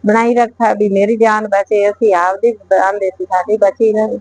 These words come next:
ਹੁਣ ਸੱਪ ਇੱਕਰੀ ਤਾਂ ਚਲਾ ਗਿਆ ਹੈ ਤੇ ਕਿੱਲੇ ਦੇ ਵਿੱਚ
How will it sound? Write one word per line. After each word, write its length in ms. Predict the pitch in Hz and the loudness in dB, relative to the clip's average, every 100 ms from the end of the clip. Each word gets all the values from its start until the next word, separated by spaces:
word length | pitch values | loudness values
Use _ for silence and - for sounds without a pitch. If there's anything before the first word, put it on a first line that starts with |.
| _ _ - | _ _ -4
ਹੁਣ 400 | 233 240 233 226 | 0 0 0 -2
ਸੱਪ 360 | 220 226 233 262 | 0 0 0 0
ਇੱਕਰੀ 360 | 233 226 277 | 0 0 -2
ਤਾਂ 120 | 262 233 | 0 0
ਚਲਾ 300 | 233 233 262 | 2 2 2
ਗਿਆ 220 | 247 233 | 2 2
ਹੈ 160 | 233 | 2
ਤੇ 880 | 220 214 208 202 202 196 196 190 190 | 0 0 2 2 2 2 2 2 0
ਕਿੱਲੇ 480 | 185 214 220 240 240 | 2 2 2 2 2
ਦੇ 460 | 220 202 190 190 | 0 0 2 2
ਵਿੱਚ 120 | 196 | 0